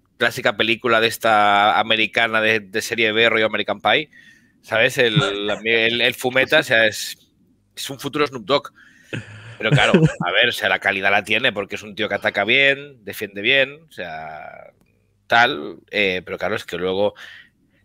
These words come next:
DeRozan también, pasa que es el jugador que siempre ha estado, yo creo, infravalorado.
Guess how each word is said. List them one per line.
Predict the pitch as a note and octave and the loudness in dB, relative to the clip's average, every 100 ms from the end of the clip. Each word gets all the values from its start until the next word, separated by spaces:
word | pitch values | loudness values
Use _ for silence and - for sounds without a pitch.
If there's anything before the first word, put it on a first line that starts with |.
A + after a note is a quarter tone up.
| - | -4
DeRozan | G#2 G2 B2 C3 A2+ F2+ E2+ - - | 0 4 4 4 2 -2 -8 -18 -8
también, | - G2+ A#2 A2 A#2+ | -4 2 4 2 -4
pasa | - G2 | -10 -8
que | F2+ | -8
es | - | -4
el | G#2 A#2 | -4 -4
jugador | - B2 A#2 B2 | -2 4 4 4
que | A#2 | 2
siempre | A2+ - C3+ C3+ | -2 0 0 0
ha | C3 | -2
estado, | - C3 | 2 4
yo | A#2+ | 4
creo, | A#2+ B2+ | 4 0
infravalorado. | B2+ A2+ G2 G2 G2 A2+ - | 0 -6 -4 -2 0 -2 -6